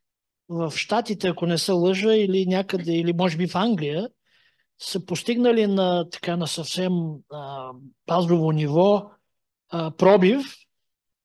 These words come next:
и са успели да направят, ако не се лъжа,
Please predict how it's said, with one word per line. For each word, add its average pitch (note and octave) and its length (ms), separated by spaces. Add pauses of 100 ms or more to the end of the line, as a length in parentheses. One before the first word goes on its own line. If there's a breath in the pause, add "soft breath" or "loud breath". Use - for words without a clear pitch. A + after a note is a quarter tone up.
(100)
и G3 500
са G#3+ 280
успели A3 480
да F#3+ 580
направят, G3 420
ако F#3 160
не F3 100
се F#3+ 140
лъжа, G#3+ 520